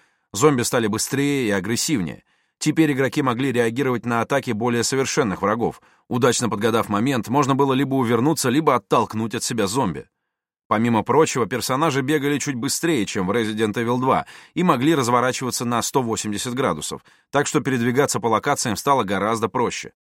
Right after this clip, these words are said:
Кроме того, расположение некоторых предметов и разгадки головоломок подвергались перетасовке. Теперь каждое новое прохождение не было похоже на прошлое.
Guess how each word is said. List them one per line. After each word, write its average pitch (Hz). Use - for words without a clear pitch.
Кроме 156
того, 87
расположение 131
некоторых 131
предметов 127
и 95
разгадки 104
головоломок 98
подвергались 123
перетасовке. 135
Теперь 156
каждое 135
новое 165
прохождение 131
не 107
было 127
похоже 110
на 95
прошлое. 85